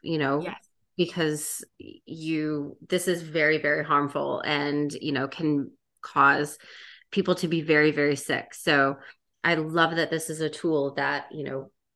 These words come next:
Speaker 1: you are practicing w-, and using
Speaker 2: Mm-hmm.
Speaker 1: to help others, um, because people need this. It's very, very interesting, but also incredibly helpful.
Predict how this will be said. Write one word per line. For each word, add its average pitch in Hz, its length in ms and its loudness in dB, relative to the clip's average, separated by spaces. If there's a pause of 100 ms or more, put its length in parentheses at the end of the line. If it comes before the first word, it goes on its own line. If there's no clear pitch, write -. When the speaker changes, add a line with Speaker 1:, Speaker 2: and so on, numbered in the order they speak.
Speaker 1:
you 190 560 6
are 170 160 6
practicing 151 800 -2
w-, 151 320 -8
and 143 320 -2
using 196 500 2
Speaker 2:
Mm-hmm. 214 40 -2
Speaker 1:
to - 80 -14 (120)
help - 220 -6
others, 151 500 -2 (440)
um, 151 540 -6 (320)
because 160 420 -8 (120)
people 190 280 -4
need 170 280 -2
this. - 480 -8
It's - 500 -10
very, 180 380 0
very 185 260 2
interesting, 151 540 -2
but - 140 2
also 151 400 -2
incredibly 151 800 -2
helpful. 147 640 -4